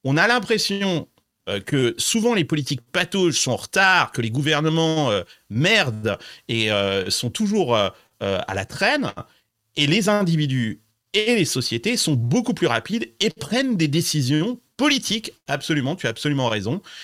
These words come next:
et agissent sur, euh, la vie de la cité, euh, Elon Musk, euh, euh, Apple, Uncut, dans une partie, dans une, de, de, de chacun de sa façon, quoi, en fait. Ça a un poids. Parce que je pense que,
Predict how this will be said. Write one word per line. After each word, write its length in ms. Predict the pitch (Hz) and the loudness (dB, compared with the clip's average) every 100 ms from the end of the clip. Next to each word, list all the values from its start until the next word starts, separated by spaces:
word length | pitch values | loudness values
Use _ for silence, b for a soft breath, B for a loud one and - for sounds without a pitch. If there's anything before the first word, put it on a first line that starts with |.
| B - | B -4
et 160 | 151 - | -2 0
agissent 720 | 196 185 131 208 - - - - | 0 0 0 -2 -4 -6 -10 -10
sur, 560 | - - 208 240 190 - | -6 -2 0 0 -2 -2
euh, 160 | 107 101 | -2 -2
la 120 | 101 | -2
vie 120 | 95 | -2
de 80 | 160 | -2
la 80 | 120 | -2
cité, 480 | - 107 110 135 - - | -4 -6 -6 -6 -10 -10
euh, 600 | 90 87 85 85 82 87 - B B | -8 -6 -6 -6 -6 -8 -12 B B
Elon 200 | 87 95 | -6 -4
Musk, 340 | 87 98 131 - | -4 -4 -4 -6
euh, 320 | 85 156 165 B B B - | -8 -8 -12 B B B -14
euh, 80 | - | -12
Apple, 600 | - 98 107 98 117 87 - b b _ _ - 110 | -12 -6 -4 -2 -4 -6 -10 b b _ _ -10 -4
Uncut, 480 | 104 131 95 107 71 | -2 0 -2 -2 -4
dans 200 | 90 104 | -4 -2
une 180 | 104 107 | -2 -2
partie, 320 | 113 - 123 | -2 -4 -4
dans 180 | 123 107 | -4 -2
une, 140 | 101 113 | -2 -4
de, 140 | 107 | -4
de, 140 | 110 | -4
de 80 | 113 | -2
chacun 260 | 113 156 180 | -2 0 -2
de 120 | 160 | -2
sa 100 | - | -4
façon, 380 | 135 180 - 277 | -2 0 0 -2
quoi, 140 | 151 90 | -2 -6
en 40 | |
fait. 260 | 90 87 _ - | -4 -8 _ -8
Ça 180 | - 151 | 0 4
a 100 | 175 | 4
un 60 | |
poids. 420 | 185 247 147 - _ _ _ | 0 -2 -4 -4 _ _ _
Parce 140 | 160 160 | -6 -2
que 200 | 202 202 | -2 0
je 120 | 226 | 0
pense 300 | - 247 - | 2 0 0
que, 340 | - 170 127 | 0 0 0